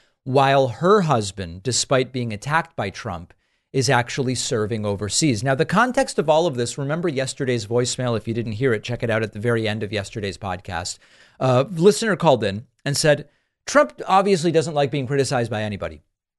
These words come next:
but there's something about competent, strong,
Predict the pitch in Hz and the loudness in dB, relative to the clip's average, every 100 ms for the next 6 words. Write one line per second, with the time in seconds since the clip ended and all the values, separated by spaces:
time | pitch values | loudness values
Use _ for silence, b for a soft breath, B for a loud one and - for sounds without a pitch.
0 | _ _ _ _ - 160 180 156 202 208 | _ _ _ _ -2 2 2 4 0 0
1 | 269 254 - 147 143 135 135 _ _ _ | -2 -2 -2 2 4 2 0 _ _ _
2 | 139 156 156 170 170 170 - _ _ - | -2 0 0 -2 -4 -6 -10 _ _ -8
3 | - 160 143 147 160 | -2 2 4 2 -2